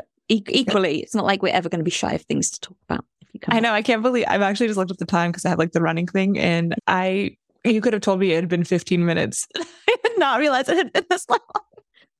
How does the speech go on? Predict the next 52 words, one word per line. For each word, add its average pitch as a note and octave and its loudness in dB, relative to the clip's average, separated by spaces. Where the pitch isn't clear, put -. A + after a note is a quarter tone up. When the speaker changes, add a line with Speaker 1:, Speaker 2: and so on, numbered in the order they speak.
Speaker 1:
Just E4 -2
for D#4+ 4
listeners, E4 0
for D#4+ -2
context, A#3+ -2
our A#3+ 2
first C#4 -2
ever A#3+ 2
virtual G#3 0
coffee, G#3 -2
I G3+ 2
had G#3 0
my G3+ 2
scheduler G3 0
set - -2
at - -14
twenty G3 2
minutes F#3 0
and G#3 2
we F3 0
went F3+ -2
for F#3 -2
an F3 -2
hour. F3 2
And B3+ 4
then D4 2
the B3+ 2
sec-, - -2
<laughs> - -20
the G#4 2
second F#4 0
one, E4 2
I E4 2
think C4+ 0
we C4+ 4
were, C4 2
like, B3 0
an B3 0
hour A#3 2
and A#3 0
fifteen A3+ 0
minutes A3+ 2
or A3 2
something. A3+ 2
Speaker 2:
<laughs> E4+ -4
Speaker 1:
And C4 2
both C#4+ 0
times C#4 0
Caitlin D4 0
was B3+ 0
like, B3 -2
<gasps> D5 -8